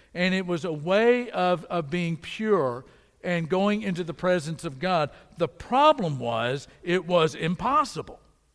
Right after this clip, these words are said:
I mean, it, you know, anywhere from touching a dead body to natural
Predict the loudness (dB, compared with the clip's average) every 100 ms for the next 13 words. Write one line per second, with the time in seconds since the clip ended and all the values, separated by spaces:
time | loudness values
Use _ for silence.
0 | _ _ _ _ _ _ _ _ -2 2
1 | 4 4 2 2 2 2 -2 0 0 -2
2 | -4 0 2 4 4 4 2 0 -2 -4
3 | -4 2 2 2 -2 0 -2 -4 -8 -2
4 | -2 -2 -4 -2 0 0 0 0 -2 -8
5 | -20 _ _ _ _ _ -2 2 4 2
6 | 0 -4 -2 2 4 2 2 2 2 0